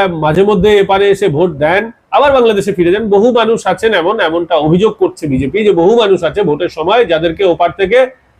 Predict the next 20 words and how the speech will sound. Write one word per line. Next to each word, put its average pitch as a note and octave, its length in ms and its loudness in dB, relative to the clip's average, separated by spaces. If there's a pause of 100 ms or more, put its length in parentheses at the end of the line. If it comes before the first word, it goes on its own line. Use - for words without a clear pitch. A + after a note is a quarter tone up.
(140)
কাজে B3 240 2
লাগানো F#3+ 300 0
হয়, C#3+ 200 0
ওপার G3+ 220 0
থেকে A3 220 -4
ইনফিলট্রেট G#3 560 -2
করে A#3 180 2
এপারে G3+ 300 2
ভোট F#3+ 220 2
দিয়ে A#3 140 0
আবার A3+ 220 2
তারা A#3 200 -2
ফিরে E3 260 -2
যায়, F#2+ 200 -12 (500)
কেউ G3 120 4
দুদিন F#3+ 300 2
পরে, G3 240 2
কেউ F#3+ 200 2
একদিন F3+ 320 0
পরে, F#3+ 220 0